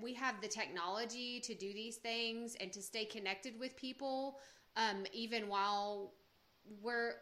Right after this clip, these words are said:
we can still have the adventure of a lifetime. I'll just leave it at that, because this is just, y'all are the,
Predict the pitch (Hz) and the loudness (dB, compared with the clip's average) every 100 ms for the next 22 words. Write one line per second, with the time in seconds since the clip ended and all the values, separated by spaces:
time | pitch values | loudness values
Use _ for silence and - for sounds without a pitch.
0 | 226 254 262 - 247 247 208 233 226 208 | -6 -2 -2 -2 2 2 2 2 2 2
1 | 208 208 233 208 202 180 185 - 160 156 | 0 2 0 0 0 0 0 -6 -8 -8
2 | 160 202 214 214 240 233 220 214 185 156 | -6 -4 -4 -4 -2 0 0 4 6 4
3 | - 208 233 202 233 - 214 - 220 202 | 2 -2 -2 -2 -2 -2 -2 0 -2 -2
4 | - - - 226 247 240 311 233 220 | -8 -12 8 10 12 12 12 12 12